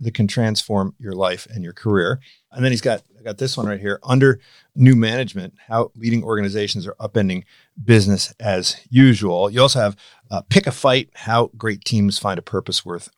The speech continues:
Rallying Around, and Myths of Creativity, The Truth About How Innovative Companies and People Generate New Ideas. Welcome, Dave.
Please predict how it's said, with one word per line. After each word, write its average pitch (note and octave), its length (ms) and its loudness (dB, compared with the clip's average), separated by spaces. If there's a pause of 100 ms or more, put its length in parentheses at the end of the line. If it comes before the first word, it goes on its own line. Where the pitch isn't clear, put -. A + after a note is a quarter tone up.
Rallying C3+ 380 0
Around, B2 340 -2 (460)
and G#2 240 2
Myths D#3 260 6
of C3+ 160 -2
Creativity, D#3+ 800 0 (320)
The - 80 -20
Truth C3+ 280 4
About G2 280 2
How F#2 340 -2 (260)
Innovative A#2 440 2
Companies F3 420 -2
and D#2+ 140 -12
People - 400 -6 (600)
Generate F#2+ 540 2
New A2 200 6
Ideas. F#2 560 2
Welcome, A2 280 0
Dave. A#2 360 -2